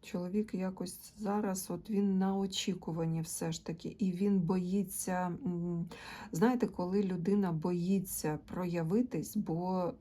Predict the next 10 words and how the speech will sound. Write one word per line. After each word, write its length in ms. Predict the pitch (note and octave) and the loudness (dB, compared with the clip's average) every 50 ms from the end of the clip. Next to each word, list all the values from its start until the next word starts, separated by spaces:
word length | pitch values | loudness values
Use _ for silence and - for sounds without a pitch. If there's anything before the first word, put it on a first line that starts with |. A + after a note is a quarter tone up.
| - | -6
е, 40 | E3+ E3 E3 E3+ E3+ E3+ E3+ E3+ E3+ E3+ E3+ F3 E3+ E3+ F#3 G3+ G#3 B3+ B3+ G#3 F3 F3+ | -4 -2 -2 -2 -2 -4 -4 -6 -6 -6 -6 -6 -8 -8 -6 -6 -6 -4 -4 -4 -2 0
вважає, 500 | E3+ F3 E3+ - G3 G3+ G#3+ G#3+ G3 F3+ | 0 2 2 2 2 2 2 2 2 0
що 240 | F#3 - - - E3 | 0 -4 -4 -4 -4
буде 320 | E3 F3+ F#3+ E3+ D#3+ E3+ | -2 0 0 2 2 2
обов'язково 880 | E3 E3 D#3 E3 E3+ D#3+ F3 E3+ E3+ E3 - - - G3+ G#3 A3+ G3 E3+ | 2 2 0 0 0 0 2 0 0 -2 -4 -6 -4 -4 -2 -2 -2 -2
погана 520 | - - E3 E3 E3 F#3+ E3 E3+ E3+ F3 | 0 0 0 0 0 0 -2 0 0 0
новина. 520 | E3+ E3 E3 D#3+ E3 D#3+ D#3+ D#3 D3+ C#3+ - - - - - | 0 0 2 2 2 2 2 0 0 -2 -4 -10 -14 -8 -2
Він 240 | E3 E3+ F3 E3+ E3 | 0 0 2 2 2
боїться 540 | D#3 F3+ E3 D#3+ F3 G#3+ G#3+ - - - B3+ | 2 2 2 2 2 0 0 -2 -4 -6 -6
почути 680 | - - E3 - - - - G3+ G#3+ G#3+ - G3+ - | -2 -2 -2 -2 -2 -4 -2 -2 -2 -2 -2 -4 -4